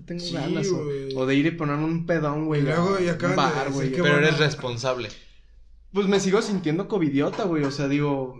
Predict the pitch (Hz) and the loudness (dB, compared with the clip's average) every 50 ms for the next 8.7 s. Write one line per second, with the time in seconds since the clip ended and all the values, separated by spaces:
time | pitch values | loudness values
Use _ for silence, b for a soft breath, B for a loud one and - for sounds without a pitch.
0 | - - 143 151 160 160 170 160 165 165 165 165 165 160 180 175 170 165 165 160 | -12 -6 -2 -2 0 2 2 0 0 0 0 0 0 2 2 0 0 2 2 2
1 | 165 180 214 233 226 233 202 180 147 151 165 170 165 151 139 131 123 123 127 127 | 2 2 2 0 0 0 0 0 2 2 0 0 0 -2 -2 -2 -2 -4 -4 -6
2 | 123 127 131 135 - - - - - 127 131 139 139 127 - 110 113 - 123 110 | -6 -8 -8 -10 -12 -14 -12 -10 -6 -6 -4 -2 -4 -4 -6 -10 -12 -10 -12 -12
3 | - - - - - - - - - - 147 139 - 147 143 147 156 156 - - | -12 -18 -20 -20 -20 -20 -20 -20 -14 -10 -10 -6 -4 -4 -4 -4 -6 -10 -12 -14
4 | - - - - - 151 151 156 - 160 165 165 151 - 185 175 170 175 190 185 | -18 -20 -14 -8 -6 -6 -4 -4 -6 -6 -6 -6 -6 -6 -6 -6 -6 -6 -6 -4
5 | 170 147 143 143 165 156 160 160 165 165 180 165 143 131 131 131 131 135 - 143 | -4 -4 -4 -4 -4 -4 -4 -4 -6 -6 -6 -6 -6 -6 -6 -8 -8 -10 -12 -12
6 | 131 131 135 131 - 170 165 165 175 185 190 190 190 185 180 185 139 135 131 139 | -10 -10 -10 -6 -2 -2 0 2 4 2 2 2 0 -4 -6 -6 -4 -4 -4 -4
7 | 170 175 175 147 131 135 131 131 - 156 156 151 151 - 160 139 127 123 123 127 | -4 -2 -2 0 0 0 -2 -2 -2 -2 -2 -4 -4 -6 -6 -6 -6 -6 -8 -10
8 | 127 120 120 123 127 131 127 120 - - - 104 104 | -10 -10 -10 -10 -10 -10 -10 -12 -14 -16 -16 -18 -18